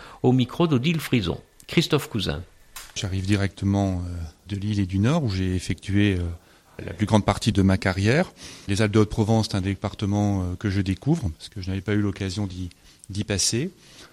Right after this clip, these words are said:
Speaker 2: Mais je dois dire que je suis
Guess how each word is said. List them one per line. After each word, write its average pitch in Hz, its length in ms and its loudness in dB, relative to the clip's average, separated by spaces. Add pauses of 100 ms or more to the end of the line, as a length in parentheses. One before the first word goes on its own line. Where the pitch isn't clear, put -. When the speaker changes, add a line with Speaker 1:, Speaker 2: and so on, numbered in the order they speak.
(240)
Speaker 2:
Mais 98 400 2
je 92 120 -2
dois 98 120 2
dire 107 300 0
que 90 540 -4
je 87 140 -8
suis 87 600 -4